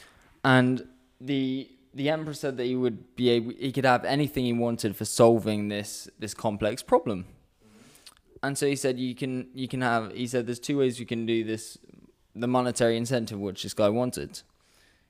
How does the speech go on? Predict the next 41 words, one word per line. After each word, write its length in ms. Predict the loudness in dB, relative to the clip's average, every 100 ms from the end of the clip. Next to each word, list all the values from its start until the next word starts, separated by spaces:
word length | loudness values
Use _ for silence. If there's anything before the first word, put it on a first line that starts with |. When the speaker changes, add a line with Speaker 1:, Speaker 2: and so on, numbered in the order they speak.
| _
Speaker 1:
He 140 | -10 -6
said, 400 | 0 2 2 -2 -10 _ _ 0
"What 180 | 2
you 80 | 2
can 220 | 0 -2
do 80 | 2 2 2
is, 300 | 4 4 6
um, 600 | 4 4 2 -4 -8 -10 -14 _ _ _ _ _ -4
is 180 | -4 -4 -6
you 140 | -4 -2
can 100 | 0
have 120 | 0
a 20 |
lump 240 | 0 -2 -2
sum, 340 | -4 -4 -6 -8 _ _ _ _
or 100 | 0
you 140 | 0 2
can 180 | -2
structure 480 | 0 4 4 4 0
it 60 | 0
in 100 | 0
any 220 | -2 0
way 160 | 0 0
you 140 | 0
like, 400 | -2 -4 -6 -16 _ _ _ _
the, 100 | -18 -16
the, 460 | -8 -2 -2 -2 -6
the 80 | -8
payments." 640 | -4 -4 -4 -8 -10 -18 _ -20 -20 -20 -20 -20 -20 -20 _ _ _ -12
And 100 | -8
so 80 | -4
this 140 | 2
guy 180 | 6 6
said, 440 | 4 2 0 -4 0
"Yeah, 200 | 4 6
okay, 320 | 4 2 2
what 200 | 2 2
I'll 140 | 2
do 160 | 2 2
is 240 | 0 2
I, 140 | 0